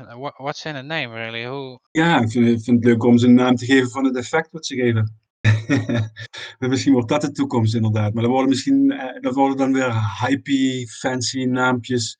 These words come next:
Speaker 2: waar niemand een touw aan vast kan knopen.
Speaker 1: Dat klopt.
Speaker 2: En, en, eh, ja, w-, wat jij geschreven hebt inderdaad in je column over de twee of drie namen, dat, eh, ja, dat is de ontwikkeling. Ehm, ja.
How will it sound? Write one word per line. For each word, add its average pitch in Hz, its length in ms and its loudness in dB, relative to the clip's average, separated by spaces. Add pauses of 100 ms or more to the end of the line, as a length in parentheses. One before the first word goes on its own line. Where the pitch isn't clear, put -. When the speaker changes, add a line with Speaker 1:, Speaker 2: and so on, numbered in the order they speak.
(360)
Speaker 2:
waar 127 120 2
niemand 135 240 6
een 120 100 2
touw 127 220 4
aan 120 100 4
vast - 180 -2
kan 127 140 -4
knopen. 104 400 -6
Speaker 1:
Dat - 120 -20
klopt. 160 380 -6
Speaker 2:
En, 120 120 6
en, 123 240 4
eh, 123 340 2
ja, 113 280 2 (440)
w-, - 180 -12
wat 135 140 0
jij 139 120 2
geschreven 139 440 0
hebt 113 140 0
inderdaad 110 380 0
in 117 60 0
je 113 80 -2
column 110 320 0
over 107 140 -6
de 113 80 -6
twee 117 260 -6
of 110 60 -6
drie 117 260 -4
namen, 113 460 -2
dat, 104 260 -8
eh, 110 120 -4
ja, 123 160 0
dat 120 100 0
is 131 100 -4
de 127 80 -4
ontwikkeling. 113 600 2 (840)
Ehm, 120 580 4 (300)
ja. 117 400 4